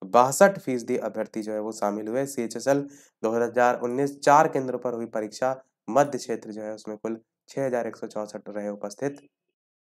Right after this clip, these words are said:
इसी में ही देखिए डीएलएड के संदर्भ में भी वही जो ऊपर न्यूज़ हमने बताई कि डीएलएड परीक्षा के परिणाम जारी, इस टाइप से न्यूज़ जो है वो प्रकाशित हुई है। अगली न्यूज़ है सीएचएसएल परीक्षा में दूसरे के स्थान पर बैठे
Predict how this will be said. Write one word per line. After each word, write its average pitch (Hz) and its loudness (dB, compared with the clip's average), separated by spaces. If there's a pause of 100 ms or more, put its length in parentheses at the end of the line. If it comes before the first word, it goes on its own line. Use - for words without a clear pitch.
(180)
इसी 175 0
में 165 4
ही 156 4
देखिए 147 2 (480)
डीएलएड 147 4
के 139 2
संदर्भ 113 -4
में 110 -4
भी 113 -4
वही 113 -2
जो 117 -2
ऊपर 113 -6
न्यूज़ 110 -8
हमने 107 -10
बताई 107 -8
कि 127 -8
डीएलएड 107 -6
परीक्षा 107 -8
के 120 -6 (480)
परिणाम 139 6
जारी, 117 2
इस - -16
टाइप 104 -4
से 104 -10
न्यूज़ 101 -8
जो 101 -10
है 98 -16
वो 120 0 (480)
प्रकाशित 101 -10 (140)
हुई 104 -2
है। 90 -10 (1700)
अगली 135 4
न्यूज़ 190 6
है 196 4
सीएचएसएल 151 4
परीक्षा 147 4
में 151 0
दूसरे 135 4
के 160 4
स्थान 139 0
पर 139 -2
बैठे 120 -2